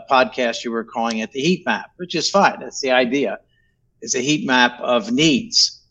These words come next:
Um, and it's a sophisticated, open, secure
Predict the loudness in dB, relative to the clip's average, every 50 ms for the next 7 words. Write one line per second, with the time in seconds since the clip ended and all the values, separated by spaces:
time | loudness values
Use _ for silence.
0 | _ _ _ _ _ _ _ _ _ 0 2 4 6 6 4 2 0 0 4 6
1 | 6 6 6 6 4 6 4 4 4 4 4 4 4 4 2 2 4 4 4 4
2 | 4 2 0 0 0 2 4 4 4 4 4 2 0 2 0 -2 -6 -6 -4 -2
3 | -2 -2 -2 -4 -4 0 2 4 6 6 6 6 6 4 2